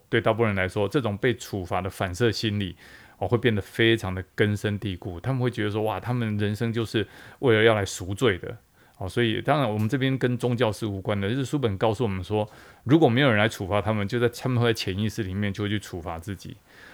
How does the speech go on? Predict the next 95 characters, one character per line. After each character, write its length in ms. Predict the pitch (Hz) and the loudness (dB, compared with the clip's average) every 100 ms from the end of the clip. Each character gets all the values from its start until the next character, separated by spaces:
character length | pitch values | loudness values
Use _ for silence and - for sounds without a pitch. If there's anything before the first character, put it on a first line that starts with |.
| - | -8
小 180 | - 110 | 0 4
时 80 | 170 | 6
候 80 | |
的 60 | 147 | 4
处 180 | - 101 | 4 -2
罚 140 | 101 | 0
可 100 | 98 | 0
能 100 | 101 | 0
是 120 | 104 | 0
这 100 | 107 | 2
样 180 | 113 107 | 2 2
哦 220 | 95 98 104 - - | 0 -4 -6 -16 -8
，“哎， 180 | 120 - 107 | -6 -6 -6
你 100 | 104 | -6
不 120 | 123 | 0
乖， 240 | 131 123 | 4 4
所 160 | 120 120 | 4 0
以 60 | |
不 140 | 101 117 | 0 -2
给 100 | 107 | -4
你 140 | 101 | -4
糖 260 | - 87 87 | -6 -10 -10
吃。” 300 | - 101 101 - - - - | -8 -8 -8 -14 -20 -12 -2
那 100 | 151 | 0
长 160 | 120 | 2
大 160 | 120 131 | 4 4
以 80 | 110 | 4
后 100 | 120 | 2
处 220 | - 98 | 0 -4
罚 80 | 98 | -2
会 60 | 107 | 0
变 160 | 117 | 0
成 120 | 107 98 | -2 -2
说 160 | 107 | -2
，“哎， 80 | - 131 | 0 0
你 140 | 110 104 | -2 2
不 100 | 127 | 4
好， 320 | 104 80 - _ _ | 4 0 -8 _ _
所 160 | - 123 | 0 4
以 160 | 104 | 4
你 140 | 98 104 | 2 2
会 80 | |
变 160 | 117 110 | 2 2
得 80 | 90 | 0
很 120 | 90 | -6
穷。” 300 | - - 104 - - - - | -8 -10 -12 -16 -20 -20 -6
这 100 | - | 0
可 120 | 156 160 | 4 4
以 40 | |
解 160 | - 101 | 2 0
释 140 | 151 | 2
为 100 | 147 | 2
什 140 | 110 | 2
么 80 | 98 | 0
有 140 | 95 90 | -2 0
些 100 | 127 | 0
人 80 | |
的 80 | 104 | 0
收 160 | 95 113 | 0 0
入 160 | 113 | 2
很 100 | 98 | 0
有 160 | 104 92 | 0 -2
限， 300 | 80 107 92 - | -2 -4 -4 -4
而 140 | 110 | -2
有 180 | 120 101 | 0 -2
些 140 | 127 | 0
人 100 | 120 | 0
在 100 | 107 | 0
潜 320 | 113 - 92 101 | -2 -4 -4 -4
意 80 | |
识 180 | 113 127 | -2 -2
里 100 | 92 | -4
面 200 | 101 101 - - - | -2 -4 -6 -18 -14
会 160 | - 123 | -2 -2
想 160 | 101 | 0
要 60 | 107 | -2
毁 200 | 104 101 | -2 -2
掉 140 | 104 | -2
自 100 | 98 | -2
己 60 | 107 | -4
的 100 | 90 | -8
成 280 | 85 - 87 | -10 -12 -10
功。 220 | 90 92 | -8 -8
就 140 | 95 147 | -6 -2
是 20 | |
说， 100 | 156 | -2
他 140 | 160 | 0
明 140 | 160 143 | 0 0
明 120 | 117 | 0
赚 160 | 120 120 | 0 2
到 120 | 120 | 2
了 80 | 110 | 0
一 40 | |
笔 200 | 104 95 | -4 -8
钱， 340 | - - 104 | -8 -8 -8